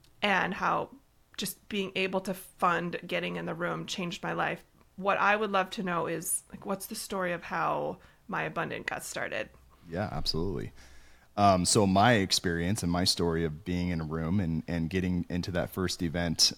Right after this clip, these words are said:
Speaker 2: um, started a little over ten years ago. Um, and I attribute that, uh, that intro, uh, to my wife,
Speaker 1: Mm-hmm.
Speaker 2: Kayla, um, who is amazing. And she was the one that kind of,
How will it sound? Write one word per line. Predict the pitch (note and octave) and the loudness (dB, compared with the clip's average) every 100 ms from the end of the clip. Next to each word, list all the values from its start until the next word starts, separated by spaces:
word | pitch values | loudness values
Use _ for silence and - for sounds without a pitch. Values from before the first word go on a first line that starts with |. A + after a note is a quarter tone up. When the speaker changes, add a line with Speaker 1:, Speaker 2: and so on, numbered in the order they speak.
| - | -2
Speaker 2:
um, | F2 E2 D#2+ D#2 D#2 | 0 2 0 -2 0
started | - - F#2+ F#2 F2 - | 0 4 4 4 2 0
a | F2+ | 0
little | F#2 F#2 | 2 4
over | F#2 D#2+ | 2 0
ten | - G2 | 0 2
years | F2+ F#2 F2+ | 2 2 2
ago. | D#2+ D2+ G2+ - - - - - - | 2 2 2 0 -10 -16 -16 -8 0
Um, | F2 E2+ E2 D#2+ D#2+ E2 | 2 4 2 2 0 -2
and | G2 F#2 | 2 2
I | |
attribute | F2+ - F#2+ G2 F2 - | 2 2 2 0 -2 0
that, | G2 F#2 - | 4 4 4
uh, | G#2 F#2 F2 E2+ - | 4 4 4 2 -2
that | F#2+ G2 F#2 - - - | 0 2 2 2 0 0
intro, | G#2 G#2+ G#2+ A2+ G2 F2+ F#2 G2 - | 2 4 4 4 4 4 2 0 2
uh, | F#2 F2 | 2 4
to | - | 4
my | G2+ F2+ | 4 4
wife, | F2+ F2+ A#2+ - - - - | 6 4 4 0 -10 -14 -8
Speaker 1:
Mm-hmm. | A3 G#2 | -2 2
Speaker 2:
Kayla, | F2+ F2 A2+ - - - | 4 4 2 0 -10 -2
um, | F#2 F2 E2 | 0 2 0
who | F2+ | 0
is | F#2 E2+ | 0 0
amazing. | E2 E2 F#2 A2 | 0 2 2 2
And | E2+ | 2
she | - F2+ | 0 0
was | F2 D2+ | 0 0
the | |
one | E2 F2 E2+ | 2 2 2
that | D#2 | 0
kind | - F2+ | 0 0
of, | E2 | 0